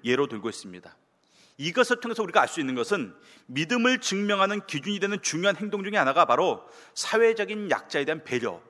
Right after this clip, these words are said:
이것이 그 사람의 믿음을 판단하는, 어,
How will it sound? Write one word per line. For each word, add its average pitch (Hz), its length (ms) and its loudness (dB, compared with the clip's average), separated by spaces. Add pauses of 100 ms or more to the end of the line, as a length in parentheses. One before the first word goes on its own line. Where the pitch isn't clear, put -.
(320)
이것이 165 600 -2 (320)
그 156 140 -4
사람의 151 540 0
믿음을 147 320 -6
판단하는, 147 640 -8 (560)
어, 90 260 -18